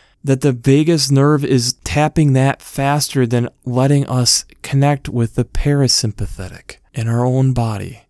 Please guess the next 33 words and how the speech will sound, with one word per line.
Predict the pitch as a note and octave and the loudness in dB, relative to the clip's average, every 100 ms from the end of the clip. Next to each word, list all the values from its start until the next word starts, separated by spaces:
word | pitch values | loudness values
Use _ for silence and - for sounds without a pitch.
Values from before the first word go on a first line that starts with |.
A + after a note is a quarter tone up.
| _ _ _ _ _ _ - - | _ _ _ _ _ _ -20 -12
So | - C3+ | -2 0
the | |
Twitter | C3 - F3 | 0 0 0
question | E3 D3 C3+ - A#2+ | 0 0 0 0 2
this | A#2+ - | 2 2
week | A#2 A2 G2+ - - _ | 0 2 0 -4 -18 _
<laughs> | - - - - | -10 -4 -2 -2
is, | - A#2+ A#2 | 0 -2 0
what | B2 C#3+ | 0 0
is | D3 | 2
your | D#3+ C#3 | 2 2
ratio? | C#3+ D#3+ - - - - - _ _ _ _ - | 2 0 -2 -4 -6 -12 -20 _ _ _ _ -4
How | B2+ D3 | -2 0
often | E3 D#3+ D#3+ | 0 0 0
are | D3 | 2
you | D3 | 2
connecting | C3+ B2+ C3 - C3 B2 | 2 2 0 0 0 2
with | A#2+ | 0
the | B2 | 0
sympathetic | - C3+ C3 B2+ B2+ A#2+ - | 0 0 0 -2 0 0 0
nervous | A#2 A2+ A2 | -2 0 0
system? | - G#2+ - G#2 G2+ G2 _ _ _ - | 0 -2 -2 -2 -4 -8 _ _ _ -8
And | A2+ A2 | -4 0
how | C3 | 2
often | C3+ C3+ C3+ | 2 0 0
are | C3+ | 0
you | B2+ | 0
connecting | B2+ B2 B2+ B2+ - B2+ A#2 | 0 -2 0 -4 -2 -2 -2
with | A#2 A2 - | -4 -4 -4
the | - - | -8 -8
parasympathetic | - E3+ D#3+ A2+ - G2+ - G2 - F#2+ - - _ - | -6 -2 0 2 0 -6 -6 -8 -4 -4 -6 -14 _ -4
nervous | G#2+ G2+ G2 | -2 -2 -4
system? | - G2+ - G2 A2 | -4 -8 -8 -12 -16